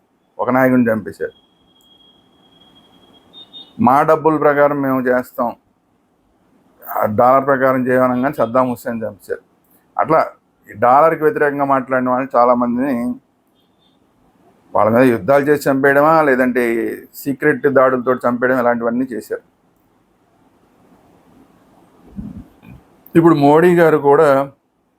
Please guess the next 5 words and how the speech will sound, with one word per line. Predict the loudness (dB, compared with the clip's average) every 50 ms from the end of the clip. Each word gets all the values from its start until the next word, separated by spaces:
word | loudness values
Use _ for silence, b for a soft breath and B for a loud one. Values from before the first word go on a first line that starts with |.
| _ _ _ _ _ _ _ _ _ _ _ _ _ _ _ _ _ _ _ _ _ -4
రూపీలోనే | 0 0 0 0 0 _ 4 4 6 6 6 4 4 0 -2
మేము | -2 -2 -2 -2 -2 -4 -4 -6 -8 -12 -18 _ _ _ _ _ _ _ _ _ _ _ _ _ _ _ _ _ _ _ _ 0
వాణిజ్యం | 2 2 2 2 2 2 2 4
చేస్తాం, | 4 2 2 0 -2 -2 -2 -2 0 2
డాలర్స్లో | 2 2 2 2 0 0 -4 -6